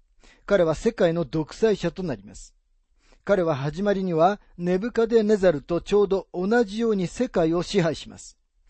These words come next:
それが理想的な政府の形態ですが、でも、もし不適当な人物がトップに立ったなら、それはとんでもないことです。これから見ていくように、ネブカデネザルもそうでした。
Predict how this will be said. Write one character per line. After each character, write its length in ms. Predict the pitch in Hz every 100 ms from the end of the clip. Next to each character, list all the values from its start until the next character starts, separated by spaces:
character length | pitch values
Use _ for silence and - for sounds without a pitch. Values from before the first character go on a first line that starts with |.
| - -
そ 160 | - 208
れ 120 | 233
が 140 | 226
理 200 | 156 175
想 260 | 170 220 226
的 240 | 214 -
な 100 | 202
政 360 | 185 - 233 190
府 80 | 180
の 140 | 196
形 240 | - 175 -
態 180 | 156
で 100 | 127
す 120 | 131 123
が、 200 | 160 175
で 160 | 196
も、 300 | 185 131 104 _ - _
も 160 | 214 254
し 180 | 208 175
不 140 | -
適 260 | 262 - -
当 180 | 233
な 140 | 214 190
人 240 | 170 214
物 240 | 151 - 160
が 140 | 160
ト 180 | - 240
ッ 40 | -
プ 100 | -
に 100 | 160
立 140 | 156 170
っ 40 |
た 180 | - 143
な 140 | 127
ら、 180 | 113 110 _ _
そ 160 | - 190
れ 60 | 180
は 120 | 180
と 240 | - 175
ん 80 | 214
で 80 | 226
も 160 | 208
な 100 | 208
い 80 | 202
こ 140 | - 123
と 100 | -
で 120 | -
す。 180 | - _ _ _ _ _ _ _ - _
こ 80 | 196
れ 80 | 196
か 140 | 180
ら 60 | 180
見 120 | 208
て 100 | 175
い 60 | 151
く 120 | 139
よ 120 | 135
う 40 |
に、 220 | 120 107 - _
ネ 200 | 165 170
ブ 140 | 185 233
カ 140 | 226
デ 140 | 220 214
ネ 140 | 220
ザ 120 | 175
ル 100 | 165
も 120 | 196
そ 200 | 185 170
う 40 | 139
で 80 | -
し 80 |
た。 220 | - -